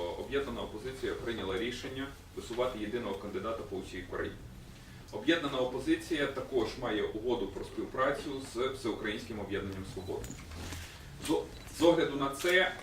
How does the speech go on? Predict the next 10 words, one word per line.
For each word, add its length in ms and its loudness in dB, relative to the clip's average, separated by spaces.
м'яко 380 10
кажучи, 460 2
непросто 600 4
прийняти 440 0
рішення, 380 -2
щоб 120 -6
висунути 540 -2
єдиного 400 0
мажоритарного 600 -2
кандидата. 500 -4